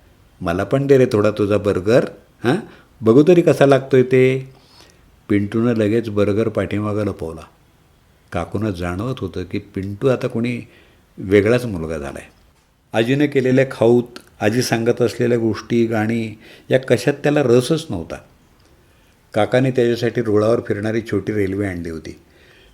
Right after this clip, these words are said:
त्यांनी पिंटूसमोरच एक भाग जोडून रेल्वेला किल्ली देऊन ती सुरू केली. ती गोल गोल गोल गोल धावू लागली, पण जेमतेम दोन तीन मिनिटातच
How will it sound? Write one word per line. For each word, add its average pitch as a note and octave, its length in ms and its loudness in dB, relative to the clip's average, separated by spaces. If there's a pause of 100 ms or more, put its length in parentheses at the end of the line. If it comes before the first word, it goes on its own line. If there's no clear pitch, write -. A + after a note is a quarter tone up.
(120)
त्यांनी A#2+ 180 2
पिंटूसमोरच C3 960 0 (300)
एक B2 240 0
भाग A#2 180 0
जोडून A#2+ 480 2 (380)
रेल्वेला A2+ 460 4
किल्ली A#2+ 380 2
देऊन A#2 240 0
ती B2 120 -4
सुरू A#2+ 240 -2
केली. E2+ 260 -10 (720)
ती A#2+ 60 -4
गोल A#2+ 200 2
गोल A#2+ 240 2
गोल A#2+ 220 0
गोल A2+ 280 -2
धावू G2+ 240 0
लागली, E2+ 340 -4 (680)
पण C3 180 2
जेमतेम A#2 520 2
दोन A#2+ 200 2
तीन C#3+ 220 2
मिनिटातच B2 580 -2